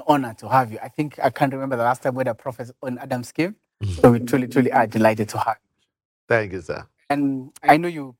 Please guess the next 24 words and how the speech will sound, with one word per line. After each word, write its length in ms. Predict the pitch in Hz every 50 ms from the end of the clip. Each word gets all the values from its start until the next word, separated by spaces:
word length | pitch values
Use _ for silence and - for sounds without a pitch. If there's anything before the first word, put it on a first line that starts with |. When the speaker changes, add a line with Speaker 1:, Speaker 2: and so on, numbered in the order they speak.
| _ _ -
Speaker 1:
come 240 | 156 156 151 151 143
to 80 | - -
Kenya 320 | - 135 135 131 120 113 110 113
many 260 | 143 139 143 139 120
times 300 | - - - 107 98 _ _ _
as 80 | _ _
you 80 | _ _ _
travel, 380 | - 135 127 123 123 127 123 123 -
you're 160 | 120 110 107 110
traveling, 480 | _ - 123 123 120 123 123 123 120 117 _ _ _ _ _ _ _ _ -
passing 340 | 127 123 123 123 135 131 127
by, 420 | 123 123 120 120 117 117 120 117
or 180 | 110 113 104 _ _ _ -
coming 260 | 127 117 117 117 117
to. 80 | 110 _ _ _ _ _ _ _ _ _ _ _ _ _ _ -
Do 60 | 147
you 60 | 151 -
have 160 | - 139 -
some 220 | - - 143 135 131
of 60 | 120
the 60 | 117
churches 320 | 113 - 127 120 123 113 -
in 120 | 117 110
Kenya? 260 | - - 117 117 -